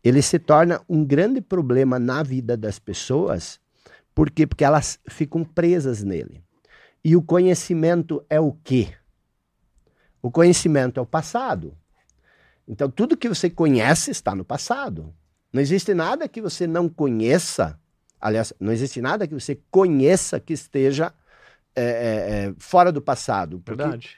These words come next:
Speaker 1: né, a experiência, algo que você aprendeu. Aprendeu aonde? Aprendeu no passado. Então, quando você se identifica com o que você sabe,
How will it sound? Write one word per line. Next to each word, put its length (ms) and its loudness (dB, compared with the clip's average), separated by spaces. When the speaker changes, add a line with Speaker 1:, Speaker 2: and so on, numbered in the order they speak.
Speaker 1:
né, 260 -10
a 120 -4
experiência, 720 0
algo 240 -2
que 100 -16
você 180 -6
aprendeu. 680 0
Aprendeu 380 -2
aonde? 280 0
Aprendeu 280 -8
no 80 -6
passado. 580 -6
Então, 180 6
quando 220 6
você 240 2
se 140 -2
identifica 840 -2
com 140 -4
o 20 -4
que 140 -6
você 260 -6
sabe, 640 -2